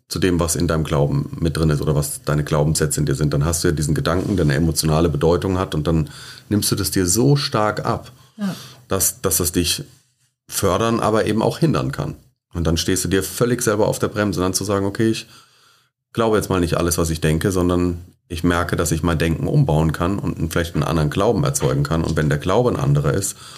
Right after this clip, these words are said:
Speaker 1: dann habe ich natürlich auch eine ganz andere, ja, Entwicklungsmöglichkeit oder ein ganz anderes Verhalten, was am Ende rauskommt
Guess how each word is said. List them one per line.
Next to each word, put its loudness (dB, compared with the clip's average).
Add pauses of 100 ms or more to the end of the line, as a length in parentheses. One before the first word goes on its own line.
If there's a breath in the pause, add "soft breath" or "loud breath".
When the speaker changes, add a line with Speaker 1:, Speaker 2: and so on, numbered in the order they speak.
(120)
Speaker 1:
dann 0
habe 2
ich 0
natürlich 0
auch 0
eine 2
ganz 0
andere, 0 (560 loud breath)
ja, 2
Entwicklungsmöglichkeit 0
oder 0
ein 2
ganz 0
anderes 0
Verhalten, 0
was -2
am -4
Ende -6
rauskommt -10